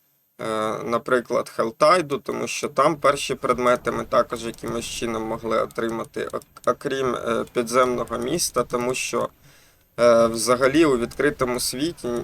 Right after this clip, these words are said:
ніде нам ці предмети, е, в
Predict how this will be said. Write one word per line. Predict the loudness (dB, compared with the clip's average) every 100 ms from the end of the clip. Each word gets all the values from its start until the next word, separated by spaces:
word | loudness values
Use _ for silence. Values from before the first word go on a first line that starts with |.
| -2
ніде | 0 2 4 6
нам | 6 4 2
ці | -2 -6
предмети, | -2 -2 0 0 0 0 -2 -2 -6 -16 -20 -20 -20 -20 -20 -20 -20 -20 -20 -20 -12 -6
е, | -4
в | -2 -4